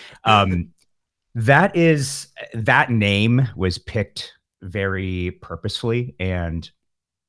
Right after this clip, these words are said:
as I dive in, I should say that, uh, yes, I make music. Yes, that long name that I just gave is meant to be a, a wider place where all of my art projects go. So it's really a, a space that, yes, includes music, but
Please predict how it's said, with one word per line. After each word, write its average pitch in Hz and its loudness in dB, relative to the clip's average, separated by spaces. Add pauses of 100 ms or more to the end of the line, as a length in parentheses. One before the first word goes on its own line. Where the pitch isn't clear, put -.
(260)
as 123 0
I 113 2
dive 101 0
in, 101 -2 (320)
I - -8
should 95 -6
say 90 -4
that, 90 -4
uh, 85 -2
yes, 92 -4
I 92 -4
make 90 -2
music. 87 -4
Yes, 87 -2
that 87 -2
long 82 -4
name 82 0
that 78 -4
I 80 -2
just 87 -4
gave 76 -6
is - -12
meant 82 -8
to - -10
be 82 -6
a, 78 -6 (380)
a 98 -4
wider 82 0
place - -4
where 78 -8
all 80 -2
of 73 -12
my 76 -6 (380)
art 82 -6
projects 95 -2
go. 117 2
So 101 -2
it's - -6
really 87 -2
a, 78 -2 (340)
a 85 -4
space - -2
that, 87 -2
yes, 95 2
includes 90 -2
music, 82 -4
but 80 -8